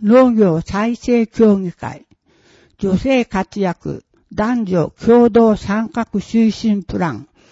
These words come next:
策定委員会。六日水曜日、北海道財務局財務状況ヒアリング結果報告。八日金曜日、道道、夕張長沼線、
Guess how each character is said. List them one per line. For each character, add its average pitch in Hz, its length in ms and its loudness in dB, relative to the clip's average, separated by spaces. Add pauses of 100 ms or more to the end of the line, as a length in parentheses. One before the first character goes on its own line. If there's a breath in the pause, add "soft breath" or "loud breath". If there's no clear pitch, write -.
(160 soft breath)
策 - 360 -8
定 240 360 0
委 196 220 0
員 170 140 -4
会。 - 420 -16 (640)
六 214 260 0
日 233 320 -6
水 220 420 2
曜 196 220 4
日、 - 300 -12 (320)
北 202 180 -6 (140)
海 254 320 -4
道 160 300 -4
財 226 360 -2
務 214 260 -4 (140)
局 180 460 -2
財 220 320 -2
務 226 180 0
状 208 260 4
況 156 400 -6
ヒ 214 300 -2
ア 247 100 -2
リ 226 160 -2
ン 202 140 -4
グ 185 240 -4
結 208 220 -4 (100)
果 240 100 -2
報 196 360 0
告。 - 400 -12 (600 soft breath)
八 233 360 4
日 220 200 -6 (120)
金 208 320 0
曜 202 260 4
日、 - 280 -14 (400 soft breath)
道 214 280 4
道、 196 400 0 (160)
夕 262 320 2
張 214 300 0
長 196 340 -4
沼 190 280 -2
線、 151 340 -8